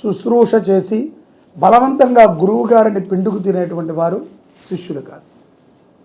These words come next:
అలా మీకు గురువు గారి దగ్గర నుంచి ఏ విషయం తెలిసినా మీరు కాగుతున్నటువంటి నూనెలో పడ్డట్టే.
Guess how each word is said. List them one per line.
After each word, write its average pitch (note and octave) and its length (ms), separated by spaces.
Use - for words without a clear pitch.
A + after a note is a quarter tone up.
అలా A3+ 480
మీకు F#3+ 260
గురువు F#3+ 360
గారి G#3 180
దగ్గర F#3+ 240
నుంచి F3+ 460
ఏ G3 160
విషయం G3 380
తెలిసినా F3 600
మీరు G3 680
కాగుతున్నటువంటి G3+ 880
నూనెలో G3 460
పడ్డట్టే. E3+ 520